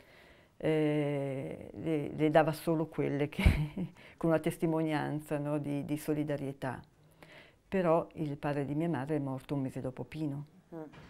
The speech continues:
Speaker 1: C'è stata questa forma influenzale devastante nel millenovecentosessantanove, sono malati tutti di influenza e lui poi per le conseguenze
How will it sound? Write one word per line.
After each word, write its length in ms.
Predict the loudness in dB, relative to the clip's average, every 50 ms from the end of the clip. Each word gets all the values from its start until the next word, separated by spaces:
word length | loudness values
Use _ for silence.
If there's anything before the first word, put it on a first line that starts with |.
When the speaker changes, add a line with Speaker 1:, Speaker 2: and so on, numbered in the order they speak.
| -20 -20 -20 -20 -20 -20 -20 -18
Speaker 1:
C'è 140 | -8 -6 -4
stata 240 | -2 -2 -2 -2 0
questa 240 | 0 0 0 -2 -2
forma 220 | -2 0 2 2
influenzale 760 | 2 0 0 0 -2 -2 -2 0 0 2 2 2 2 2 0
devastante 760 | 0 0 0 -2 -2 -2 -2 0 0 0 0 -2 -4 -4 -4
nel 400 | -4 -4 -4 -4 -4 -4 -4 -4 -4
millenovecentosessantanove, 1160 | -4 -4 -4 -6 -6 -8 -10 -10 -10 -12 -12 -10 -10 -10 -8 -8 -8 -6 -6 -8 -8 -10 -12
sono 260 | -14 -12 -10 -8 -6 -6
malati 400 | -6 -4 -4 -4 -4 -6 -8 -10
tutti 240 | -10 -10 -10 -8 -8
di 100 | -8 -8
influenza 580 | -8 -8 -6 -6 -4 -4 -4 -6 -8 -6 -6
e 60 | -6
lui 180 | -4 -4 -6 -6
poi 160 | -6 -8 -10
per 140 | -8 -8 -8
le 80 | -8 -8
conseguenze 760 | -8 -8 -8 -6 -6 -6 -4 -4 -4 -4 -4 -6 -10 -12